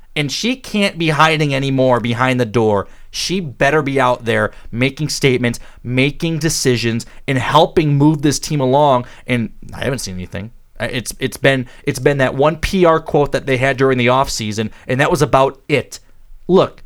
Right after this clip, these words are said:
you're in the spotlight now. This is your team. You are the owner. I don't care what other story there is or what else is going on. You took the job.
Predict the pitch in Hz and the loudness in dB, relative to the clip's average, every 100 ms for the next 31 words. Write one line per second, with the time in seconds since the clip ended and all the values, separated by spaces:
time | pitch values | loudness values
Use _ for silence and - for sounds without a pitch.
0 | - - 156 226 214 220 202 - 180 170 | -16 2 4 4 4 2 2 2 2 4
1 | 151 131 110 117 101 - 120 214 247 202 | 2 0 2 0 -2 -2 2 4 4 -2
2 | 151 160 170 175 185 180 - - 190 180 | 0 4 6 8 6 2 -2 -6 0 2
3 | 143 92 113 123 185 226 277 - 165 175 | 0 -2 -4 2 6 6 4 4 4 4
4 | 165 160 147 160 135 110 175 170 175 196 | 2 -2 0 2 0 0 2 2 0 0
5 | 180 147 156 190 - 156 160 156 - - | 0 2 2 2 0 0 2 0 -2 0
6 | 156 160 147 135 139 139 - - - 131 | 0 0 0 2 4 2 -2 -6 0 2
7 | 165 165 151 139 151 143 139 - 120 208 | 4 2 0 2 2 2 0 -4 0 2
8 | 233 - 131 147 143 123 | 2 -2 0 2 4 0